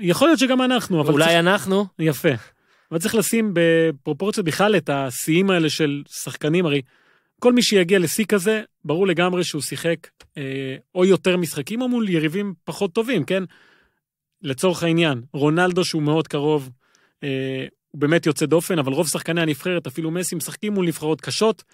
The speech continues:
Speaker 1: לא מצליחים להבקיע הרבה, ולכן הם לא ברשימת השיאים, שמי שמוביל זה עלי דאי.
Speaker 2: מאה ותשעה, רונלדו מקום שני עם תשעים ותשעה.
Speaker 1: יפה. אני חושב שרונלדו יעבור אותו, וזה יהיה מדהים, כי זה יהיה באמת פעם ראשונה שבשיא כזה מחזיק שחקן,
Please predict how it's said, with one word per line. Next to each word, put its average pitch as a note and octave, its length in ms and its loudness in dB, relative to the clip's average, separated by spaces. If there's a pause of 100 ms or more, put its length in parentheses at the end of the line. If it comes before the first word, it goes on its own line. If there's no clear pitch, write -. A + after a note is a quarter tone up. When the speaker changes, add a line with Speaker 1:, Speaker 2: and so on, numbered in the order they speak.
(300)
Speaker 1:
לא F3+ 200 4
מצליחים F#3 320 -2
להבקיע D#3 340 -2
הרבה, D3 220 -2 (560)
ולכן D3+ 380 -2
הם D3+ 100 0
לא F3 160 4
ברשימת D#3+ 540 0
השיאים, G3 300 -6
שמי G#3 200 -4
שמוביל G#3 480 -2
זה D3+ 260 -6 (220)
עלי D#3+ 240 0
דאי. C#3 320 2
Speaker 2:
מאה D3 240 -6
ותשעה, C#3+ 500 -6
רונלדו C#3+ 440 -2
מקום C3+ 240 -4
שני C#3 220 -6
עם D3+ 120 -4
תשעים C#3 340 -8
ותשעה. A2 380 -12 (120)
Speaker 1:
יפה. D3 300 -6 (400)
אני D3 120 -4
חושב G3 120 -8
שרונלדו E3 360 2
יעבור D3+ 320 4
אותו, E3 220 0
וזה C3+ 160 -2
יהיה D3+ 100 2
מדהים, D3 380 0
כי D#3+ 120 -10
זה B2+ 80 -4
יהיה D3+ 120 0
באמת D#3 340 0
פעם D#3 240 -2
ראשונה D3 300 -4
שבשיא C#3 540 -6 (320)
כזה D3 320 -2
מחזיק D3 380 -6
שחקן, E3+ 460 -2